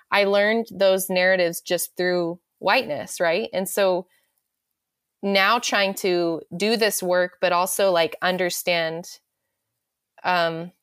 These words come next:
the biblical narr-, like, decolonizing the ways that I understand the Bible. And so I've been really careful to not try,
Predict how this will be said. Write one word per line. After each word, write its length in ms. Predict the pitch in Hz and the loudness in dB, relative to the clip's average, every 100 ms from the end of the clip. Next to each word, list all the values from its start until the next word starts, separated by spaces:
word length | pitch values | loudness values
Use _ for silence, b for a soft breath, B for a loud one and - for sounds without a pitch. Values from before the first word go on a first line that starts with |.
| _ _ _ _ _ _ _ | _ _ _ _ _ _ _
the 140 | 180 185 | -2 0
biblical 500 | 190 180 185 190 180 | 2 2 0 0 0
narr-, 240 | 170 170 | 0 0
like, 180 | 196 185 | 2 0
decolonizing 960 | - 180 214 - 180 180 180 185 190 180 | 0 -2 -2 0 0 2 0 -2 -2 -4
the 80 | 165 | 0
ways 280 | 175 180 | 2 2
that 140 | 175 - | -2 -2
I 180 | 170 170 | -2 -2
understand 420 | 170 180 170 160 | -4 -4 -4 -4
the 40 | |
Bible. 460 | 160 151 165 208 302 B B B | -2 0 0 -4 -6 B B B
And 140 | 202 196 | -6 -2
so 140 | 196 | 2
I've 220 | 185 185 | 2 2
been 200 | 185 196 | -2 -2
really 260 | 180 190 180 | 2 2 0
careful 420 | - 175 - 175 | -2 -2 -2 -6
to 140 | 170 180 | -6 -6
not 340 | 170 160 160 - | -4 -4 -6 -12
try, 280 | - 170 147 | -6 -4 -4